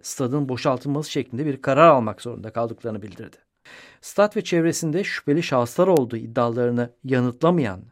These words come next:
de Maizière, "Ayrıntıları açıklamamız kamuoyunda büyük korkulara neden olabilir." şeklinde bir açıklama yaptı. Almanya'da ciddi bir terör tehlikesi olduğunu söyleyen Federal İçişleri Bakanı, terör tehdidi istihbaratının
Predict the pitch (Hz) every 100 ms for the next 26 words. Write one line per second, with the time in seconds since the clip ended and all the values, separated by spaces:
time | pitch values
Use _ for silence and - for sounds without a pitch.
0 | 120 110 104 98 110 113 196 - _ _
1 | - - 127 123 120 127 127 143 - 135
2 | 120 127 147 165 - 135 127 123 170 117
3 | 147 - 143 131 139 143 147 127 120 117
4 | 113 117 113 117 _ _ - 135 - 120
5 | 123 170 _ _ 135 131 _ 131 - -
6 | 117 110 98 - - _ _ - - -
7 | 202 226 202 185 139 147 196 175 175 165
8 | 156 180 175 131 139 127 131 110 117 107
9 | 117 113 107 101 117 110 110 127 - -
10 | 110 - 85 107 147 175 - _ - 131
11 | 143 175 135 113 - 113 - - - -
12 | 113 104 104 - 117 180